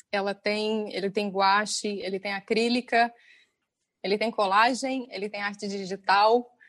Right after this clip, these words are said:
e, e, e tá sendo um momento que eu tô me permitindo experimentar e trazer tudo. Assim, foi, eu, eu vinha com essa ideia aí de, de, de, de fazer esse trabalho já há algum tempo,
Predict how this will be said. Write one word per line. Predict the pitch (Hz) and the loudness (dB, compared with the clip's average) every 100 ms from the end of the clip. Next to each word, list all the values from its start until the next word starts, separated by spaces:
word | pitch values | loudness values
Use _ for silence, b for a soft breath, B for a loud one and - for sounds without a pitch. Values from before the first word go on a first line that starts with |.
| b b - | b b -6
e, | 202 196 | -4 -2
e, | 220 190 208 | -2 -4 -4
e | |
tá | - 214 | 0 0
sendo | - 214 226 240 | 2 -2 0 0
um | |
momento | 226 220 226 233 | 0 -2 -2 -2
que | - | -2
eu | 226 | 0
tô | 226 | 0
me | 233 233 226 - | 0 -2 -6 0
permitindo | 226 285 294 294 - 233 226 233 | 2 4 2 0 -4 -4 -2 -2
experimentar | 233 - 233 247 269 262 262 262 208 208 - | -4 -2 0 2 0 -2 -6 -2 -2 -2 -6
e | |
trazer | 214 233 214 233 _ | -4 -2 0 -2 _
tudo. | 262 240 202 180 175 170 _ - | 0 0 0 -4 -6 -10 _ -10
Assim, | 190 - 202 190 185 180 185 | -8 -2 -2 -2 -4 -8 -14
foi, | - - 202 208 202 _ _ _ _ _ _ _ - - | -10 0 4 4 2 _ _ _ _ _ _ _ -8 -2
eu, | 208 - - | -2 -2 0
eu | 214 202 | 2 4
vinha | 208 277 277 | 6 6 6
com | 254 | 4
essa | 233 226 | 2 4
ideia | 208 196 190 190 | 2 2 2 2
aí | 196 202 | 2 0
de, | 196 190 185 180 | -2 -2 -4 -6
de, | 190 190 196 175 175 170 _ b b b b _ - | -6 -2 -2 -2 -8 -12 _ b b b b _ -10
de, | 175 180 180 180 180 - 180 | -4 0 0 0 -4 -6 0
de | 185 | 0
fazer | 190 185 190 | 4 4 4
esse | 190 | 4
trabalho | - 180 180 202 | 4 4 4 2
já | 185 196 | 0 -2
há | |
algum | 196 196 226 | -2 -2 -4
tempo, | 254 185 175 | -2 -4 -4